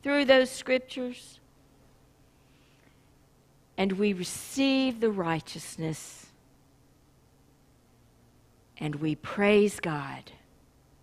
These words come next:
and we allow Him to use us to reach others.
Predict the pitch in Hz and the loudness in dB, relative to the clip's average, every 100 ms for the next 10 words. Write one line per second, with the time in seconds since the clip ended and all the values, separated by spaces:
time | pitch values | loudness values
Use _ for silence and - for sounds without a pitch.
0 | _ _ _ _ _ _ _ - 165 151 | _ _ _ _ _ _ _ -2 -2 2
1 | 170 160 160 165 156 156 147 127 - 233 | 2 4 2 0 0 2 0 -4 -4 0
2 | 185 143 143 143 _ _ _ _ _ _ | 0 0 -6 -10 _ _ _ _ _ _
3 | - 185 160 156 156 147 - 175 156 131 | -10 -4 -2 0 -2 -2 -4 0 0 -2
4 | - - - - _ _ _ _ _ _ | -12 -20 -20 -20 _ _ _ _ _ _
5 | _ _ _ - 175 160 151 147 - 156 | _ _ _ -10 -6 -4 -4 -6 -10 -8
6 | 147 151 156 - - | -8 -10 -14 -18 -20